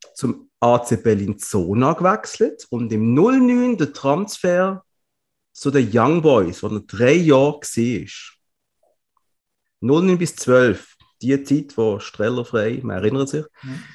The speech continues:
Speaker 1: Von dort ist der D C United, nochmal Chiasso, Sio und dann ist eigentlich
Speaker 2: Dudar.
Speaker 1: Karriere mal fertig.
Speaker 2: Dudar ist es gewesen.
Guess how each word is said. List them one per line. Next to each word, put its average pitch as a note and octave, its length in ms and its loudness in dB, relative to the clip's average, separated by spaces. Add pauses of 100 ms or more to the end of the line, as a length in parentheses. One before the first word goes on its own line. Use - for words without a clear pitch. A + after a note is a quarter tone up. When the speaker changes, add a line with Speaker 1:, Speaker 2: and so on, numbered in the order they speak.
(400)
Speaker 1:
Von - 160 -4
dort D3+ 300 4
ist D#3 160 -2
der A#2 80 -6
D E3+ 160 -2
C E3 220 0
United, G3 600 4
nochmal D#3+ 260 0
Chiasso, D#3 720 -2
Sio C#3 560 -4
und A2 260 -8
dann A#2 120 -2
ist A#2 120 -8
eigentlich A2 140 -8
Speaker 2:
Dudar. G#2+ 160 0
Speaker 1:
Karriere G2+ 260 2
mal F#2 120 -4
fertig. F#2 240 -12
Speaker 2:
Dudar C#3+ 360 -2
ist A#2+ 140 -8
es - 100 -14
gewesen. - 360 -16